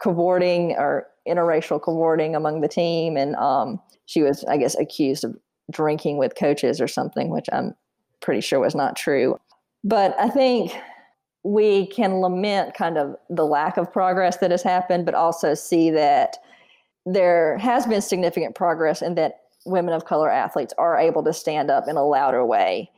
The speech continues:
and kind of be seen and be heard, rather than Willie White just sort of fell through the cracks when she sort of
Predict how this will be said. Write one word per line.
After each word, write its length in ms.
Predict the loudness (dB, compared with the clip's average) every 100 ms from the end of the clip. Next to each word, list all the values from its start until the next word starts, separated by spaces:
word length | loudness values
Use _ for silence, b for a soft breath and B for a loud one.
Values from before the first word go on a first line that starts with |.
| -6
and 140 | -4
kind 200 | -2 0
of 140 | 0 0
be 160 | 0
seen 220 | 0 0 0
and 140 | 0
be 160 | -2 -2
heard, 520 | 0 0 2 0 0
rather 360 | 0 2 2 2
than 320 | 2 0 -2
Willie 280 | -2 0 0
White 300 | 0 -2 -2
just 160 | -6 -10
sort 160 | -6 -4
of 260 | -4 -8 _ _ _ _ _ _ _ _ _
fell 160 | -2 0
through 140 | 0
the 80 | 0
cracks 640 | 0 0 2 0 -2 -10 -4
when 180 | -4 -4
she 300 | -6 -4 -4
sort 280 | -2 0
of 260 | 2 0